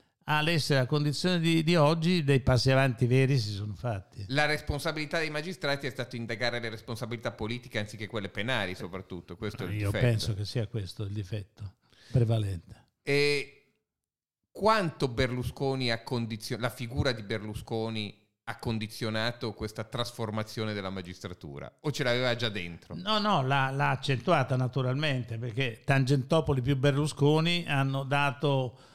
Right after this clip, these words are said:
Speaker 1: legittimità a una, a una magistratura militante, eh, politica, no? Che ha fatto quello che non si poteva fare con una rivoluzione armata,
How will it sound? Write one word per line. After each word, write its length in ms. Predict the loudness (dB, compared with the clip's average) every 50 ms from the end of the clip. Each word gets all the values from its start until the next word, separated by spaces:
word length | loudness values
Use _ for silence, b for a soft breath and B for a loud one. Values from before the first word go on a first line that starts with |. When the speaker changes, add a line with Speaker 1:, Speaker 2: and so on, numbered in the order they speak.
| B B B
Speaker 1:
legittimità 1200 | B -2 2 2 2 2 2 0 0 0 0 0 0 2 2 2 0 2 2 2 4 4 2 0
a 160 | -2 0 0 2
una, 520 | 2 4 4 4 4 4 4 2 0 -2
a 260 | -2 -2 0 0 0 0
una 140 | 2 2
magistratura 760 | 2 2 2 2 2 2 2 4 4 2 4 2 2 4 4 4
militante, 1200 | 4 4 4 4 2 2 2 2 2 4 4 4 4 4 2 2 4 6 6 8 6 6 4 0
eh, 600 | 0 2 4 4 6 4 4 2 0 -2 -6 -10 b b b b b b b
politica, 760 | -2 -2 0 0 -2 -4 -6 -12 -16 -12 -10 -10 -10 -12 -16 _ _ _ _ _ _
no? 320 | -6 -6 -4 -4 -6 -10 -16 -18 -8
Che 240 | -4 -2 -2 -2 -2
ha 140 | -2 -2 0
fatto 500 | 2 2 2 2 0 -2 -2 -2 -2 0 2
quello 420 | 4 4 4 4 4 4 2 2
che 380 | 2 2 2 2 2 0 -2 -2
non 180 | 0 0 0 0
si 160 | 0 -2 -2
poteva 380 | -2 -4 -4 -2 -2 -2 -2
fare 280 | -2 0 0 0 0 -2
con 180 | -4 -4 -6 -4
una 200 | -4 -4 -4 -4
rivoluzione 920 | -4 -4 -4 -6 -6 -6 -8 -10 -10 -8 -6 -6 -4 -4 -4 -4 -4 -6 -8 b b b b b
armata, 640 | b -8 -6 -6 -6 -6 -8 -10 -14 -18 -18 _